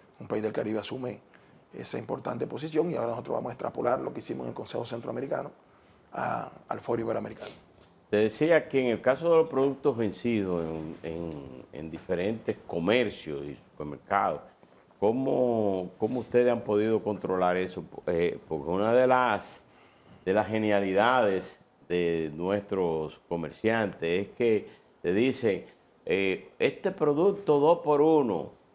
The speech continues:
Speaker 2: o te pone, "Si usted compra esto, se lleva esto", pero cuando tú te das cuenta que eso, en cinco días se vence ese otro producto.
Speaker 1: Yo le invito a ustedes a,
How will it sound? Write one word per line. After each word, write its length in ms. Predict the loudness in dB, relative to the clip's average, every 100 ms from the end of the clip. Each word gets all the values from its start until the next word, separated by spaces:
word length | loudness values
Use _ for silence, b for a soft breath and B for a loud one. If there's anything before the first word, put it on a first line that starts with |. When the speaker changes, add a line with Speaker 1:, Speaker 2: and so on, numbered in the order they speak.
| _
Speaker 2:
o 240 | 0 0 2
te 140 | -2
pone, 520 | 2 2 4 4 2
"Si 120 | 2 -2
usted 300 | 0 0 2
compra 420 | 0 2 4 4
esto, 200 | 2 -2
se 160 | 0 6
lleva 360 | 6 6 2
esto", 300 | 0 0 -2
pero 160 | 2 4
cuando 200 | 4 2
tú 80 | 0
te 100 | 6
das 200 | 6 6
cuenta 360 | 2 0 2 0
que 80 | 0
eso, 180 | 2 2 2 -4 -8
en 160 | -6 -8 -4
cinco 400 | -2 2 4 6
días 460 | 6 6 4 2
se 140 | 4 6
vence 640 | 8 6 2 4 4 4
ese 200 | 2 2
otro 240 | 2 2 0
producto. 360 | 2 4 4
Speaker 1:
Yo 120 | 6 6
le 60 |
invito 280 | 4 2 2
a 40 |
ustedes 480 | 2 4 2 2 -2 -6 -16 -10
a, 760 | -6 -4 -2 -4 -4 -8 -14